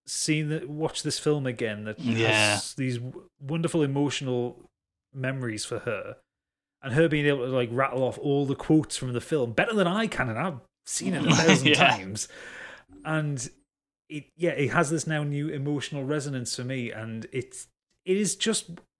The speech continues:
Speaker 1: it's almost the perfect film. And when you watch
Speaker 2: I think it
Speaker 1: the
Speaker 2: is,
Speaker 1: making of
Speaker 2: yeah.
Speaker 1: it, when you watch the making of it, it could have been so very different. Like, the, the
Speaker 2: Mm.
Speaker 1: actual s-, plot line that was there in the first place
Speaker 2: It was
Speaker 1: made no
Speaker 2: supposed to be a bit
Speaker 1: sense,
Speaker 2: more
Speaker 1: and they just
Speaker 2: sinister,
Speaker 1: co-
Speaker 2: wasn't it?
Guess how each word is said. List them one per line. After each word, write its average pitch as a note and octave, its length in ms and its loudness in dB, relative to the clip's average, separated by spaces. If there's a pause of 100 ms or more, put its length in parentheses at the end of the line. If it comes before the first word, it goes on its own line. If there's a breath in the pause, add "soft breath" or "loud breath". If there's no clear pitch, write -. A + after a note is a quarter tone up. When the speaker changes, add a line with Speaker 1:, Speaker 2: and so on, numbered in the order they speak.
(300)
Speaker 1:
it's - 140 -8
almost B3+ 380 2
the - 80 -4
perfect A#3 320 0
film. F#3 220 -2
And C#3+ 180 -2
when G3 120 0
you A#3 80 -2
watch A#3+ 360 -4
Speaker 2:
I D3 40 -2
think G3+ 200 4
it F3 60 6
Speaker 1:
the F#3 180 10
Speaker 2:
is, B3+ 160 4
Speaker 1:
making F3+ 160 0
of - 120 2
Speaker 2:
yeah. C#3 100 2
Speaker 1:
it, - 200 -6 (720)
when G3+ 100 -6
you B3 80 0
watch C4+ 160 -2
the G3 60 0
making A3+ 260 0
of E3 60 0
it, D#3 80 0
it E3 120 -2
could A3 180 4
have B3+ 100 0
been A3+ 160 -2
so A3 180 0
very E3+ 320 0
different. C#3 520 -4
Like, B2 180 -2
the, B2 100 0
the E3 180 6
Speaker 2:
Mm. C3+ 100 8
Speaker 1:
actual F#2+ 180 -2
s-, - 180 2 (120)
plot F#3 220 -2
line F3 200 0
that D#3 100 -2
was C3 140 -4
there D3 180 2
in C#3 80 -4
the A#2 60 -6
first D#3 380 -2
place G2 460 -8 (680)
Speaker 2:
It - 20 -14
was C3+ 40 -6
Speaker 1:
made E3 100 4
no F3+ 60 10
Speaker 2:
supposed D#3 340 8
to C3+ 60 10
be - 20 8
a B2 40 6
bit C3+ 120 6
Speaker 1:
sense, - 0 -
Speaker 2:
more C3 80 8
Speaker 1:
and - 80 6
they D3 60 10 (100)
just - 180 8
Speaker 2:
sinister, B2+ 100 4
Speaker 1:
co- A2+ 60 6
Speaker 2:
wasn't C3+ 300 4
it? G2+ 120 -4